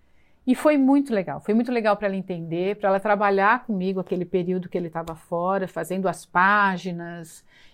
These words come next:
e postagens e tudo isso, ela que fazia. E, e também pra ente-, principalmente pra entender,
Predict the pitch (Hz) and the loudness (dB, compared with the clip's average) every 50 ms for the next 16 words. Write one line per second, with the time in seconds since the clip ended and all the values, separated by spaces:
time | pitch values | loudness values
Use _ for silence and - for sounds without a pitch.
0 | _ - - 190 175 170 165 160 156 165 _ - 190 175 175 - - 175 180 196 | _ -10 -8 -6 -4 -4 -4 -4 -6 -6 _ -2 -2 -2 -2 -2 0 2 4 4
1 | 220 226 214 208 202 196 185 165 160 185 180 180 175 165 160 185 180 - 247 233 | 6 4 4 4 2 0 -2 -4 -6 -8 -8 -8 -8 -8 -10 -10 -8 -6 -6 -4
2 | 233 202 202 214 226 - - 170 175 180 180 - - 190 180 175 165 160 170 180 | -2 -2 -2 -4 -4 -4 -4 -4 -4 -6 -8 -10 -8 -8 -8 -8 -8 -8 -8 -6
3 | 190 226 277 - _ _ _ _ _ _ _ _ _ - - - - - - - | -6 -6 -8 -10 _ _ _ _ _ _ _ _ _ -20 -20 -20 -20 -20 -20 -20
4 | - - _ _ _ _ _ _ _ _ _ _ _ _ _ _ _ _ _ _ | -20 -20 _ _ _ _ _ _ _ _ _ _ _ _ _ _ _ _ _ _
5 | _ - 247 240 247 247 247 247 240 240 233 226 220 214 214 202 196 196 - - | _ 0 2 4 4 4 4 4 2 2 2 0 0 -2 -4 -6 -8 -8 -8 -6
6 | 214 226 226 269 262 233 202 202 220 214 - 226 226 226 220 - 247 233 - - | -6 -2 0 2 2 2 2 0 0 -2 -4 -4 -4 -4 -4 -4 -4 -4 -4 -2
7 | - 277 277 - - 226 220 220 - - - 233 226 220 - 262 254 254 240 208 | -2 -2 0 0 0 0 0 0 -4 -4 -4 -4 -4 -2 -2 0 0 0 0 0
8 | 175 170 175 196 220 214 - | 0 0 0 -2 -2 -4 -10